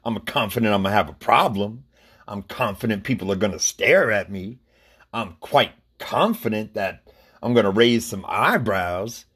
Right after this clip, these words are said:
that, that women are gonna, like, snatch up their children at the mall.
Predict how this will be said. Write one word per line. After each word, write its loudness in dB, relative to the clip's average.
that, -4
that 0
women 4
are 2
gonna, 2
like, 0
snatch -2
up 2
their -4
children 2
at -4
the -16
mall. 2